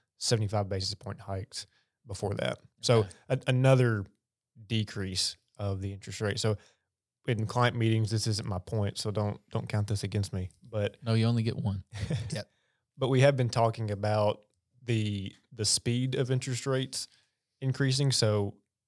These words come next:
Speaker 1: you know, the Federal Reserve can raise rates each time they meet, but also the size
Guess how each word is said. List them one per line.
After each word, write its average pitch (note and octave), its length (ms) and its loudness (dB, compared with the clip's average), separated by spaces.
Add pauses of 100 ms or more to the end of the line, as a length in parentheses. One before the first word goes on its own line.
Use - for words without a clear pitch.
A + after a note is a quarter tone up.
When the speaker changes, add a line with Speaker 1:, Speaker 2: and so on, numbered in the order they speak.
(400)
Speaker 1:
you - 80 -6
know, F2 180 -2
the A2+ 100 -10
Federal B2+ 240 2
Reserve A2 460 2
can G#2+ 440 -2 (140)
raise G#2+ 300 0
rates G#2 220 -2
each G#2+ 180 -6
time G#2+ 200 -2
they G2 180 -2
meet, G#2 400 -6
but A2 180 -6
also A2 540 4
the G2 160 -4
size G2 680 2